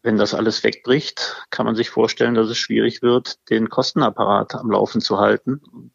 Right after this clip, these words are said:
Da sind die höchsten Kosten natürlich die Spielergehälter. Ähm, so ist das auch zustande gekommen, dass bei sehr vielen Vereinen auch Spieler, Mannschaften auf Gehalt verzichtet haben oder auf Teile des Gehalts verzichtet haben. Aber über eine längere Strecke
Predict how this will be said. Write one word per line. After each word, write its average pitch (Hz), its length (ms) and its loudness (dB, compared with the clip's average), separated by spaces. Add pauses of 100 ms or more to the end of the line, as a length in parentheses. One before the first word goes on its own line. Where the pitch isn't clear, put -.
(120)
Da 110 260 2
sind 110 300 -2
die 117 80 2
höchsten 110 320 0
Kosten 113 320 0
natürlich 107 300 -2
die - 100 -6
Spielergehälter. 117 880 0 (960)
Ähm, 110 640 -6 (600)
so 110 200 2
ist 113 120 0
das 113 100 2
auch 107 120 2
zustande 120 360 2
gekommen, 113 340 2
dass 107 160 2
bei 107 200 2 (100)
sehr 131 220 4
vielen 127 320 2
Vereinen 113 580 0
auch - 540 -8
Spieler, 110 440 0
Mannschaften 110 720 0
auf 107 380 -2
Gehalt 110 320 2
verzichtet - 580 -4
haben 110 240 0
oder 101 140 0
auf 98 100 -8
Teile 110 300 0
des 107 160 -4
Gehalts 104 280 0
verzichtet - 560 -8
haben. 113 300 2
Aber 101 240 4
über 101 200 -2
eine 101 120 -4
längere 107 340 -2
Strecke - 480 -2